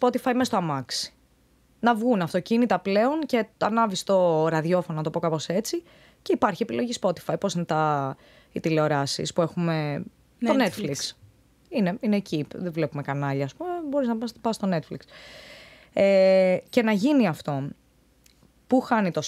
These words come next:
Speaker 1: Spotify; Που πολύ δύσκολα θα μπορέσει και με τα podcast, τα posca-, τα podcast δεν είναι το ίδιο. Με μία εκπομπή, αυτό που λέγαμε, το να ανοίξεις εσύ το ραδιόφωνο και να ακούς εκείνη την ώρα την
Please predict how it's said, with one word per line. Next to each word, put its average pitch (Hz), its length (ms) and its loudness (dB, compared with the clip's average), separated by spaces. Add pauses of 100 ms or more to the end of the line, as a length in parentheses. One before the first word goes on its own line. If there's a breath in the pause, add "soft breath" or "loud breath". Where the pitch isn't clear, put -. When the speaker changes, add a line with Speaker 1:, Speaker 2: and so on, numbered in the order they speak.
Speaker 1:
Spotify; - 480 -6 (180)
Που 185 120 -4
πολύ 180 280 2
δύσκολα 190 420 0
θα 160 120 -4
μπορέσει 156 480 0
και 226 160 2
με 214 120 0
τα 190 200 -2
podcast, 180 320 0
τα 180 100 -6
posca-, - 420 -4
τα 180 180 -2
podcast 196 300 -2
δεν 190 100 -2
είναι 196 80 -2
το 185 100 2
ίδιο. 135 480 -2 (120)
Με 170 140 0
μία 170 200 2
εκπομπή, 151 680 -2 (720 soft breath)
αυτό 180 280 -2
που 190 100 -6
λέγαμε, 147 680 0 (300 soft breath)
το 170 100 0
να 160 120 0
ανοίξεις 175 360 0
εσύ 180 360 -2
το 165 100 0
ραδιόφωνο 160 680 0
και 185 120 -2
να 170 100 -2
ακούς 185 260 -4
εκείνη 202 280 -2
την 185 200 -2
ώρα 170 540 2 (1000 soft breath)
την 190 400 2